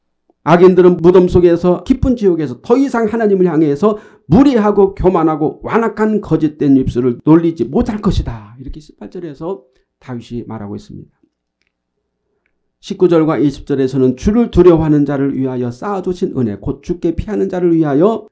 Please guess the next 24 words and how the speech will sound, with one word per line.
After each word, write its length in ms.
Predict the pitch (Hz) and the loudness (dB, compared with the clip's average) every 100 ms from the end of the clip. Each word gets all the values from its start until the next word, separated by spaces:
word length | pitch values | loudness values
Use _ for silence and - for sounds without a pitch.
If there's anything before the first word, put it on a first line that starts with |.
| _ | _
인생 360 | 139 143 143 127 | 2 2 2 -2
앞에 260 | 120 117 | -2 -4
베푸신 400 | - 120 117 120 | -4 -4 -6 -6
은혜가 340 | 104 113 107 101 | -4 -6 -6 -2
어찌 400 | 175 196 - 226 | 0 0 -4 -4
그리 200 | 392 - | -2 -2
큰지요. 480 | - 175 104 98 | -6 -6 -6 -8
주께서 400 | - - 123 131 | -8 -6 -6 -6
그들을 380 | 131 131 123 120 | -6 -4 -2 -2
주의 180 | 123 135 | -4 -6
은밀한 520 | - 151 196 220 208 | -2 -2 0 2 0
곳에 160 | 190 180 | 0 -2
숨기사 500 | 190 196 156 123 - _ _ | -2 -2 -4 -8 -14 _ _
사람의 460 | - 175 147 127 123 | -10 -6 -2 -2 -2
꾀에서 320 | 226 208 190 | -2 0 0
벗어나게 420 | - 170 - 160 | -4 -4 -4 -4
하시고 360 | 135 127 165 117 | -8 -8 -10 -4
비밀이 420 | - 185 190 185 | -2 0 0 -2
장막에 500 | 175 151 156 143 135 | -2 -6 -6 -6 -8
감추사 520 | 127 139 127 156 180 - _ _ | -8 -8 -6 -6 -6 -10 _ _
말다툼에서 840 | - - 143 131 - 117 113 - - | -12 -4 -4 -4 -4 -4 -4 -8 -8
면하게 360 | 120 131 156 147 | -4 -4 -6 -12
하시리다.라고 1000 | 147 - 196 151 - 92 - 127 151 - | -16 -20 -12 -10 -10 -16 -16 -10 -8 -8
다윗이 260 | 160 139 | -8 -10